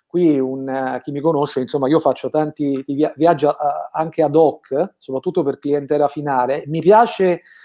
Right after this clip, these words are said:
eh, raccontare sempre che proprio all'interno di uno di questi gruppi WhatsApp ho creato,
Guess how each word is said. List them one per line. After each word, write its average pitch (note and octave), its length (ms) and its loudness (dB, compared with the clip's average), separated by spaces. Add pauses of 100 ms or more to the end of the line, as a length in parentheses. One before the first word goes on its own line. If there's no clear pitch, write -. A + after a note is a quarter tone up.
(360)
eh, D3 1000 2
raccontare E3+ 720 2
sempre D3 600 0
che D3+ 200 0
proprio F3+ 260 2
all'interno D#3+ 420 -2
di C#3+ 80 -8
uno E3+ 160 -6
di C#3 100 -8
questi C#3 480 -8
gruppi C#3 640 -6
WhatsApp C#3+ 720 -2
ho D3+ 220 2
creato, E3+ 840 2